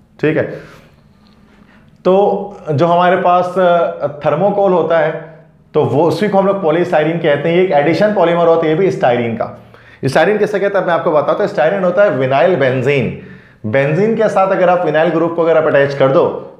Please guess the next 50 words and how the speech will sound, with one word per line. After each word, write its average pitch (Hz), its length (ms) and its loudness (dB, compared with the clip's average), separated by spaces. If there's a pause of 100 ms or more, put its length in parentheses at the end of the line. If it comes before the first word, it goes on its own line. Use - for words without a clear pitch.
तो 123 60 -10
ये 147 100 0
आपके 170 240 2
पास 160 240 0
बन 143 160 -6
जाएगा 151 200 2
vinyl 127 300 0
benzene, 156 520 0 (220)
इसी 139 240 2
को 185 60 2
हम 175 100 0
लोग 175 140 2
कहते 147 240 0
हैं 156 60 -2
styrene। 113 580 -2 (720)
इसी 208 260 0
का 208 100 2
जब - 200 2
पाई 165 160 2
बॉन्ड 175 240 0 (260)
तोड़कर 156 560 2
या 135 60 -2
पाई 135 240 2
बॉन्ड 151 200 -2
break 147 240 0
करके 147 240 0
जब 139 140 0
हम 139 80 -2
इसको 139 180 -4
साथ 127 300 -2
में 143 80 -4
जोड़ेंगे 131 400 0 (480)
तमाम 139 320 0
styrene 135 420 -2
के, 139 120 -4
अ, 120 420 -2
monomers 123 480 0
को, 135 140 -6
तो 135 100 -4
फिर 131 140 -6
ये 123 100 -2
बन 117 160 -4
जाएगा 127 220 0
polystyrene। 113 600 0 (380)
And 123 120 0
this 147 120 0
is 151 80 2
the 147 120 2
formula 123 420 0
of 170 80 0